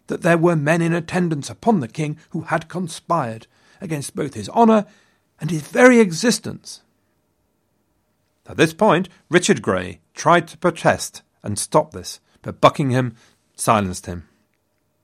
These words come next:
Gloucester went on to say how those bad men, including the Woodvilles,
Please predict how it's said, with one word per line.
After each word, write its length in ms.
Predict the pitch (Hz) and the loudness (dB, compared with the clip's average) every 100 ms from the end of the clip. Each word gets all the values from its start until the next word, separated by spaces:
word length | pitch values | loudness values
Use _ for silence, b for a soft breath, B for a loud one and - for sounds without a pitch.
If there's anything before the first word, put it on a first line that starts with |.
| _ _ _ _ _ _ _ | _ _ _ _ _ _ _
Gloucester 340 | - 156 - 139 | 4 4 6 4
went 260 | 123 110 | 4 2
on 300 | 104 95 90 - _ _ _ _ _ _ _ _ _ - | -2 -4 -6 -12 _ _ _ _ _ _ _ _ _ -10
to 80 | |
say 220 | 120 143 117 | 0 2 4
how 300 | - 160 160 | 6 6 8
those 280 | 139 139 | 8 6
bad 360 | 110 123 127 104 | 4 4 4 2
men, 360 | 107 104 101 98 _ _ | 0 0 -2 -6 _ _
including 520 | 110 - - 127 170 | -18 -12 -2 2 2
the 80 | 196 | 4
Woodvilles, 560 | 175 147 127 139 139 | 4 2 2 0 0